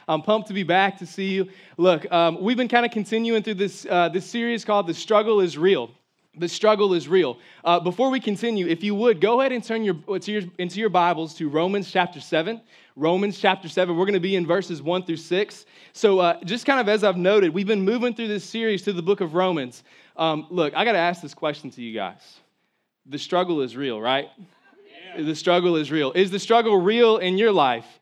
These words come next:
Speaker 1: So look, I'm sure of some of us can relate to saying that, yes, life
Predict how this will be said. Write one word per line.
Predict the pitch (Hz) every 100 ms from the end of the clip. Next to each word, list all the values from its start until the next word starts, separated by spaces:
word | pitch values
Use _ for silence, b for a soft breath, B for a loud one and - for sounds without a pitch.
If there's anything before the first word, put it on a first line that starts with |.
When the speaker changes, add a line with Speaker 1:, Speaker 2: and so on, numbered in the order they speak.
| -
Speaker 1:
So | -
look, | 214 220 143 - _ _ _ _ _
I'm | 190 196
sure | - 277 302 277
of | 220 180 -
some | - 240 247
of | 202
us | 185 180
can | 208
relate | 190 180 208 233
to | 202
saying | 175 233 226 202
that, | 170
yes, | 160 190 208 -
life | 165 208 220 -